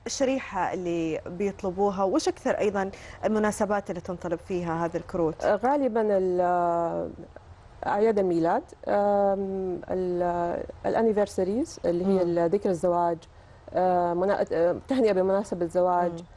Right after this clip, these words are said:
Speaker 2: آم،
Speaker 1: عيد الحب كان أمس، كم
Speaker 2: آه،
Speaker 1: كرت بعت؟ <laughs> بعد.
Speaker 2: والله ما، ما لحقت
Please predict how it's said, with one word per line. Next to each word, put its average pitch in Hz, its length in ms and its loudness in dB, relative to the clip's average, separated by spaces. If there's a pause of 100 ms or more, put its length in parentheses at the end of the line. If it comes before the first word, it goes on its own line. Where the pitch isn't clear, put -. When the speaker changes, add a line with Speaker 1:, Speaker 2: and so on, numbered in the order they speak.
(300)
Speaker 2:
آم، 190 760 2 (640)
Speaker 1:
عيد 294 140 2
الحب 311 300 -2
كان 233 160 -4
أمس، 208 400 -6 (420)
كم - 100 0
Speaker 2:
آه، 226 200 4
Speaker 1:
كرت 247 260 -2
بعت؟ 196 280 -2 (140)
<laughs> - 80 -16
بعد. 240 300 -2 (320)
Speaker 2:
والله 277 480 2
ما، 262 340 0
ما 240 120 0
لحقت 330 260 -2